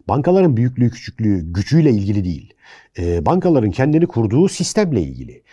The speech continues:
Yani o sistem tamamen alttan çekilirse ne olur? O bankaların hepsi büyük olsun, küçük olsun batarlar.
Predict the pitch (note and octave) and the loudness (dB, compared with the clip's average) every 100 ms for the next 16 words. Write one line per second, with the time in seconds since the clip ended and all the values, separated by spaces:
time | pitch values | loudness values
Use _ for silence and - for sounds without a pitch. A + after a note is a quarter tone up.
0 | - _ D#2+ F2+ F2 - A#2 - F#3+ F#3+ | -20 _ -6 -4 -4 -4 -6 0 0 0
1 | D#3+ B2+ G2 F2+ D#2+ F#2 - G2+ F2 G2+ | 0 2 0 -2 -4 -8 -6 -6 -4 -4
2 | - F2+ C#3+ F3 C3+ - E3+ D3+ A#2+ G2 | -2 0 2 2 2 0 0 0 0 0
3 | E3+ G3+ - E2 G#2 G3+ A2 F2 F2+ E3 | 2 0 -2 -4 2 2 2 -2 -4 -4
4 | D3 A2+ - F#3 E3+ G#3+ F3+ F#2+ | -2 -4 -2 0 0 0 0 -2